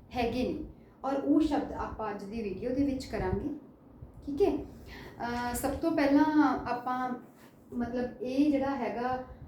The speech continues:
ਊਂ, ਇਹਦੀ ਆਪਾਂ ਪਹਿਲਾਂ ਪ੍ਰੋਨਾਂਸੀਏਸ਼ਨ ਦੇਖਾਂਗੇ ਕਿ ਇਹਨੂੰ ਆਪਾਂ ਬੋਲਣਾ ਕਿਵੇਂ ਹੈ। ਜਦੋਂ ਆਪਾਂ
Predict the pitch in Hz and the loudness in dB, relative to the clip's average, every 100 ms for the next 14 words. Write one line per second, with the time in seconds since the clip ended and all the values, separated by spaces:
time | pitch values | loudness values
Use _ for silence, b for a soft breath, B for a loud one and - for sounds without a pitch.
0 | - - 262 277 294 - - - 233 254 | -16 -4 8 12 12 12 4 -2 -6 2
1 | 277 277 247 240 233 269 254 214 208 208 | 2 2 0 -2 -2 -2 -4 -4 -4 -4
2 | 220 - 220 202 - 208 202 254 285 B | -6 -6 -6 -4 -4 -4 -2 -2 -4 B
3 | B - - 285 - 294 294 330 320 - | B -10 -4 -4 0 6 10 10 10 4
4 | 254 220 214 214 214 202 190 160 156 - | 0 0 0 0 -2 -4 -4 -6 -6 -8
5 | - - - B B B - 247 277 294 | -14 -20 -20 B B B -2 2 6 6
6 | 285 - 240 254 302 | 6 2 -6 -2 -2